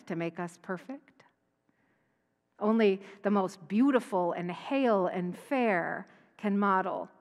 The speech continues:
for that kind of portrait. Think about this, and you begin to see the power that a distorted image of the body of Christ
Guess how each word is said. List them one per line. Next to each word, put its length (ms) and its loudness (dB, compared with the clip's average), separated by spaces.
for 120 -10
that 420 0
kind 280 -8
of 160 -16
portrait. 640 -16
Think 180 -2
about 380 0
this, 460 -10
and 100 6
you 80 6
begin 360 4
to 80 2
see 300 0
the 140 2
power 640 2
that 160 2
a 80 2
distorted 880 0
image 480 0
of 220 -2
the 80 2
body 500 2
of 220 -2
Christ 640 0